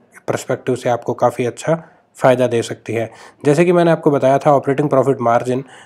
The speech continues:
वो अभी सेवनटीन परसेंट आता है ट्रेलिंग ट्वेल्व मंथ का, जो कि मार्च ट्वेंटी के अंदर ट्वेंटी वन परसेंट का था। इसी वजह से इसके थोड़ा प्रॉफिट के अंदर भी हमें, अ, कम नज़र आता है प्रॉफिट।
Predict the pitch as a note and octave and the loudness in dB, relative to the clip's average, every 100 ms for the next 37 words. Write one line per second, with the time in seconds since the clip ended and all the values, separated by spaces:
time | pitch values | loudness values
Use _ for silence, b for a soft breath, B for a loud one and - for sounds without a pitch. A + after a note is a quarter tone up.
0 | B B2 D3 C#3+ C#3+ - C3+ C#3 D3+ D3+ | B 2 2 2 -2 -2 -2 0 0 0
1 | C3+ C#3+ C3+ B2 B2+ C#3 - B2+ C3 C3 | -2 -2 -2 0 0 -2 -2 -2 0 -2
2 | C3 B2+ C3 B2+ - D3+ D3+ B B - | -2 -2 -2 -4 -2 -2 -4 B B -2
3 | C3 C#3 C3 C#3 - C3+ B2+ B2 A#2+ C#3 | -2 2 2 2 0 -4 -2 -2 -2 -4
4 | D3 B2 A#2 A#2 A#2+ A2+ A2 A2 - A2 | -4 -4 -2 -2 -2 -4 -6 -8 -8 -8
5 | A#2 - b b _ D#3 F3+ E3 D3+ D3 | -8 -10 b b _ 2 4 4 4 0
6 | D#3 D3+ C#3 - C#3 - C#3 C#3+ B2+ - | 0 -2 -2 -2 -2 0 -2 2 0 -2
7 | B2+ - A#2+ A#2 A2+ C#3 C3 D3 G#3 b | -8 -6 -4 -4 -6 -6 -4 -4 -4 b
8 | b b b b C3 C3 B2+ - D#3 C#3 | b b b b -2 0 -2 2 4 4
9 | C3 A#2+ B2 A2 G#2 A2 A2+ A2 - A2 | 4 4 4 2 0 -2 0 -4 -2 -8